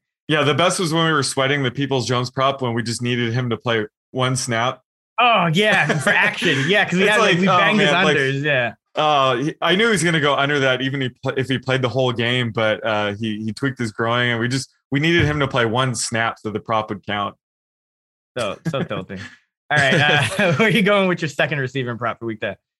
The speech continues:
Speaker 1: Uh, so I, I love this one. It's Deontay Johnson over sixty-five and a half receiving yards against the Lions.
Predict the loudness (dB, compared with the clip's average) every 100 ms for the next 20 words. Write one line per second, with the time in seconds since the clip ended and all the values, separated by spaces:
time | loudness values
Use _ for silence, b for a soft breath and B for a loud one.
0 | _ 2 2 2 2 4 4 4 4 2
1 | 2 2 2 0 0 -2 0 0 -2 -4
2 | 0 2 2 0 0 0 0 -2 -2 0
3 | 2 2 2 0 -2 -4 -2 -4 2 2
4 | 2 0 0 0 -2 -4 -4 -2 -2 0
5 | 0 -2 -4 -2 -2 -2 -4 0 0 0
6 | -2 -4 -8